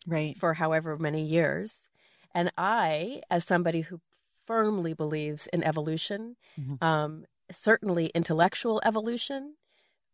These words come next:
Speaker 2: I can't imagine
Speaker 1: Right.
Speaker 2: not wanting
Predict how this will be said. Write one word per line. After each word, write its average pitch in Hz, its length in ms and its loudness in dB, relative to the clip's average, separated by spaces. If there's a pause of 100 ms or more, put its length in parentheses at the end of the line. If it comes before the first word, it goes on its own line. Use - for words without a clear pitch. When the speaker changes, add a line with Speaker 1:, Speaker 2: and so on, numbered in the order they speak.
(120)
Speaker 2:
I 202 120 6
can't 175 400 0
imagine 202 680 0 (380)
Speaker 1:
Right. 143 220 0
Speaker 2:
not 190 300 2 (360)
wanting 214 640 0